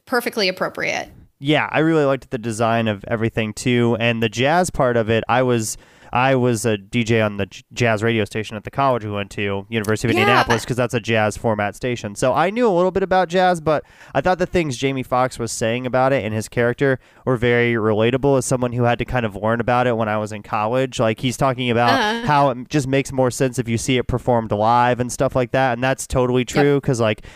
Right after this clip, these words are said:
Speaker 2: w-, I didn't really get it. And then I went to a jazz concert and I was like, "Okay, this, this makes more sense to me now." So, like,
Speaker 1: Yeah.
Speaker 2: that kind of stuff really related. And then the design of everything, especially when they're, like, up in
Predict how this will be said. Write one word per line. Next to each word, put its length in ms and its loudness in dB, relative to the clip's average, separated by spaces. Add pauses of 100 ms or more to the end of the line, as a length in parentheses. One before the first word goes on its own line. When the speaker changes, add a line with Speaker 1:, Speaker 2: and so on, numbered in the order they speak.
(140)
Speaker 2:
w-, 120 -4
I 140 2
didn't 160 -4
really 200 2
get 200 2
it. 220 2
And 100 -4
then 80 0
I 60 0
went 200 -2
to 260 -2
a 40 -8
jazz 460 -2
concert 340 0
and 80 2
I 40 2
was 100 -2
like, 120 0
"Okay, 300 0
this, 260 0
this 220 -2
makes 240 -2
more 180 0
sense 280 -8
to 100 -4
me 100 -4
now." 260 2
So, 220 0
like, 220 0
Speaker 1:
Yeah. 320 -2
Speaker 2:
that 240 0
kind 160 -2
of 80 -2
stuff 240 -2
really 260 0
related. 520 0
And 280 -4
then 240 0 (360)
the 140 -2
design 400 0
of 80 0
everything, 340 0
especially 420 -2
when 180 0
they're, 160 2
like, 280 -2
up 220 -2
in 400 -4